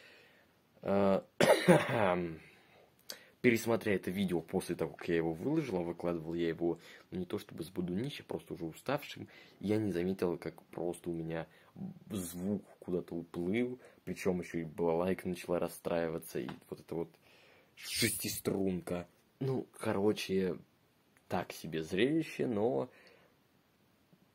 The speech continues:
это был как бы месяц моего действительно прогресса, потому что я и-, играл ровно, то есть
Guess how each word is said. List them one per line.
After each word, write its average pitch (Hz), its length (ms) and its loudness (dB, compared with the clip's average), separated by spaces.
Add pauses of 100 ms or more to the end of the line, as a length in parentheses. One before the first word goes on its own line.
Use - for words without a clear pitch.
(140)
это 113 380 2
был 104 460 2
как 92 200 -2
бы 90 120 0
месяц 87 580 -4
моего 90 300 0
действительно 85 500 -4
прогресса, 87 460 0
потому 80 180 -6
что - 160 -8
я 85 240 0
и-, - 360 -10
играл 95 440 2
ровно, 87 300 -2
то 85 80 0
есть - 160 -10